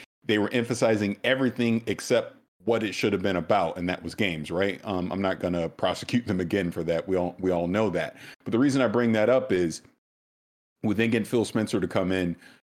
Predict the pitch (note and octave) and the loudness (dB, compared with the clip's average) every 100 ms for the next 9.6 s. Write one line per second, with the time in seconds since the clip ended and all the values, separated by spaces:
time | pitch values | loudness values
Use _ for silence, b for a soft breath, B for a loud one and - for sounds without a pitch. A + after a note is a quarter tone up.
0 | - F#2 F2+ F2 E2 E2 - - - - | -4 -2 0 0 0 0 -2 -6 -20 -14
1 | F#2 E2 D#2+ F2 E2+ - - F#2 A2+ A2 | -8 -4 -4 -4 -6 -6 -4 0 2 2
2 | F2 D#2+ D#2+ F2+ - F2+ D#2+ D2+ D#2+ F2 | 0 -2 -2 -2 -2 -6 -6 -6 -6 -4
3 | - F2 F2 E2 - F2 F#2 E2+ C3 G#2+ | -2 -2 0 -4 -2 -4 -2 -2 0 -2
4 | D2 B B _ _ G2+ F#2 F2+ F2+ F#2+ | -4 B B _ _ -2 0 -2 -4 -2
5 | F#2+ G2+ A2 A2+ G#2+ F#2+ A2 A#2+ G#2+ F#2+ | 0 2 2 2 2 0 0 2 2 0
6 | F#2+ F#2 F2 F2+ G#2+ - - G#2 A#2+ B2+ | 0 0 -2 -2 -4 -4 -6 -2 0 0
7 | G#2+ G2 F#2+ F#2 F2+ D#2+ F#2+ F2+ F#2+ F#2 | 0 0 0 -2 -2 -2 0 -2 -2 -8
8 | E2+ C3 G#2+ D2 - D#2+ - F#2 E2+ G2 | -6 -6 -6 -6 -8 -8 -4 -2 -2 -2
9 | D#2+ - G2+ D#2+ C#2+ G2+ | -4 -4 -6 -6 -8 -14